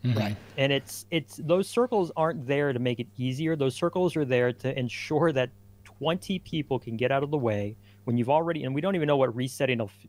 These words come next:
Speaker 3: will feel like, 'cause, like, wiping in WoW, and I'm sure it's the same for Star Wars, you, you wipe hundreds of times on a boss.
Speaker 2: Mm,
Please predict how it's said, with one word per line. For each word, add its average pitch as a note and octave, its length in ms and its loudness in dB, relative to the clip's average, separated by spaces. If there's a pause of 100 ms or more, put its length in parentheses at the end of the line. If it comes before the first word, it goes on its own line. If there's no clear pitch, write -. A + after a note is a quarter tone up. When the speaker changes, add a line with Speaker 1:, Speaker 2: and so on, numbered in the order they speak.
Speaker 3:
will A#2+ 100 -4
feel B2+ 300 0
like, C3+ 240 2
'cause, G#2+ 120 -6
like, A2 200 -2
wiping D3 440 0
in A#2+ 160 -4
WoW, A#2 340 0
and A#2+ 120 -6
I'm A2 80 -8
sure C3+ 220 -4
it's B2+ 80 -6
the C3 60 -8
same C3 180 -2
for A#2+ 100 -6
Star A#2+ 240 0
Wars, A#2 320 -2 (400)
you, B2+ 220 -8
you C3 100 -2
wipe D3 180 2 (140)
hundreds D#3+ 480 -2
of A#2+ 80 -2
times A#2+ 300 -2
on G2+ 60 -8
a G2 40 -12
boss. A#2 380 -4
Speaker 2:
Mm, A#2 320 -8